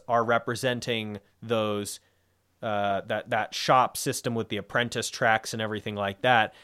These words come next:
and the people who work in the same shop for years at a time, et cetera, as opposed to this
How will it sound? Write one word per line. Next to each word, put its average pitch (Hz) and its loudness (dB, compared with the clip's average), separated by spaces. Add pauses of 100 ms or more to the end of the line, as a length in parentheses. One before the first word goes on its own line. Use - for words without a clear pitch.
(140)
and 107 -6
the 101 -6
people 110 -4
who 110 -4
work 107 -2
in 107 -6
the 104 -6
same 104 -2
shop 107 2
for 117 -6
years 104 -4
at 101 -4
a 101 -4
time, 101 -4
et - -10
cetera, 135 6 (240)
as 113 -2
opposed 113 -2
to 120 -2
this 104 -4